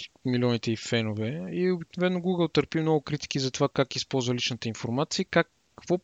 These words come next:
каква информация събира като цяло. А, е-, даже една,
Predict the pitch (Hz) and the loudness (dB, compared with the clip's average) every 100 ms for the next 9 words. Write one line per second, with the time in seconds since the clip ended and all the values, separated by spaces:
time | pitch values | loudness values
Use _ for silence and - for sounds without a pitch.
0 | _ _ - - 156 151 139 135 143 135 | _ _ -4 2 2 4 2 2 0 0
1 | - 117 120 135 135 135 135 - - - | -4 -4 2 4 6 4 2 -2 -8 -6
2 | - 107 135 _ - - - - - - | -4 -4 -6 _ -20 -20 -20 -20 -20 -20
3 | - _ - - 131 123 120 117 - _ | -20 _ -12 -4 0 2 2 0 -4 _
4 | _ _ _ - - - - 123 135 147 | _ _ _ -20 -18 -14 -8 2 6 6
5 | 147 143 143 | 6 4 2